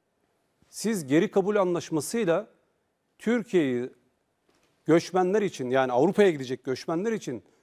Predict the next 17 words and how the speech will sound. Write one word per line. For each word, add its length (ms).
bir 140
güvenli 460
bölge 400
oluşturdunuz. 800
Onun 180
için 220
siyasi 440
iktidar 460
geri 240
kabul 260
anlaşmasını 640
yaparak 540
aslında, 640
e, 380
bu 240
sonucu 420
hazırladı. 640